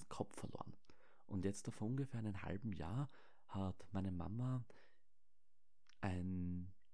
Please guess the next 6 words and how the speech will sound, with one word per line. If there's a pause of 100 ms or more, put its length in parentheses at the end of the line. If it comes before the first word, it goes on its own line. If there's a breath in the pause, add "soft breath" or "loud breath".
(320)
wie
sagt
man
so,
eine
Atemfitness-Training,